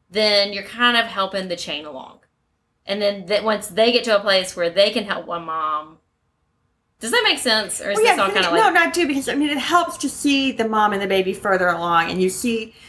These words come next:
Speaker 2: you can see the bonding, you can see that, like, the baby can do more, you know what I mean? Like,
Speaker 1: Yeah.
Speaker 2: you're kind of like, "That's where we're headed," and it's, I, it, it looks, and it's good.
Speaker 1: It's good. And, like,
Speaker 2: Is that
Speaker 1: there
Speaker 2: what
Speaker 1: was
Speaker 2: you're kinda going?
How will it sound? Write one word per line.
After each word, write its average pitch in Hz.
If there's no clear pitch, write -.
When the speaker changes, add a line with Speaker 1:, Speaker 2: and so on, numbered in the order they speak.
Speaker 2:
you 269
can 269
see 277
the 247
bonding, 170
you 180
can 196
see 226
that, 220
like, 190
the 190
baby 185
can 196
do 180
more, 160
you 185
know 196
what 196
I 190
mean? 208
Like, 233
Speaker 1:
Yeah. 214
Speaker 2:
you're -
kind 262
of 233
like, 185
"That's 254
where 277
we're 214
headed," 151
and 190
it's, 185
I, 202
it, 214
it 214
looks, 220
and 220
it's -
good. 147
Speaker 1:
It's 240
good. 180
And, 262
like, 254
Speaker 2:
Is 247
that -
Speaker 1:
there 277
Speaker 2:
what 269
Speaker 1:
was 262
Speaker 2:
you're 262
kinda 233
going? 233